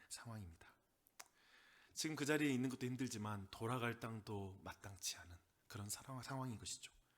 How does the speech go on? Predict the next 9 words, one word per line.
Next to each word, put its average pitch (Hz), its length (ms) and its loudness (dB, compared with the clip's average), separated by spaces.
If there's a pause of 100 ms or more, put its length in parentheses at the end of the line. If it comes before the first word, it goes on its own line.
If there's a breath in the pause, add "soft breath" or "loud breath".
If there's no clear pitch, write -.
(160 soft breath)
그렇게 139 440 2 (200 loud breath)
일 127 160 6
년 151 160 6
지난 107 260 -2
거예요. 92 340 -6 (600 soft breath)
그렇게 107 260 -4
십 - 200 2
년 143 220 2
지나고, 104 640 -4